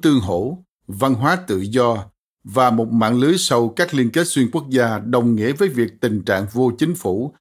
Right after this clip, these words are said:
có các hệ quả rất khác so với tiên đoán của chủ nghĩa hiện thực. Trong điều kiện như vậy, một chiến lược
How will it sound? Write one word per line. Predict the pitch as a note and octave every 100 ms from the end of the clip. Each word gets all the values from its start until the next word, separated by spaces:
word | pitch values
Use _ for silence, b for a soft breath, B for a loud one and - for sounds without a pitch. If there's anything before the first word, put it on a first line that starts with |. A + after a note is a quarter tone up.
| _ _
có | C#3 C#3+
các | F3+ E3+
hệ | A2
quả | G2+ G2+ G2+ G#2
rất | F#3
khác | F#3 D3 E3+
so | - - A2+
với | G2+ A#2 D#3
tiên | - B2 A2+
đoán | A#2 C3+
của | E3+ G#2+ A2
chủ | A2
nghĩa | A2+ G#2
hiện | A2+ G2 F2+
thực. | F2+ - _ _ _ _ _ _ _ _ _ _ _ _ _ _ _
Trong | D3 C3+ A#2+
điều | C3+ B2 -
kiện | G#2+ G2+
như | A#2+ C3+
vậy, | G#2 F#2 F#2 F2+ _ _ _ _ _
một | A#2 A#2+ A#2
chiến | G#3 F#3
lược | A#2